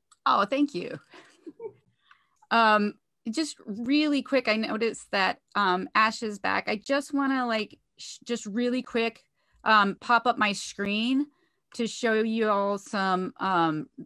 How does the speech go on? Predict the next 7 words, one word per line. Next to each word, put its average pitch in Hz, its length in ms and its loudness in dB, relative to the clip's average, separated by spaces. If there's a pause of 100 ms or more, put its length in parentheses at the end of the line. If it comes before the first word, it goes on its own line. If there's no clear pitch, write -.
resources. 285 960 -4 (600)
Um, 196 560 2 (120)
for 233 280 2
local 226 680 2 (280)
to 220 640 0 (280)
your 214 380 0
area, 220 720 0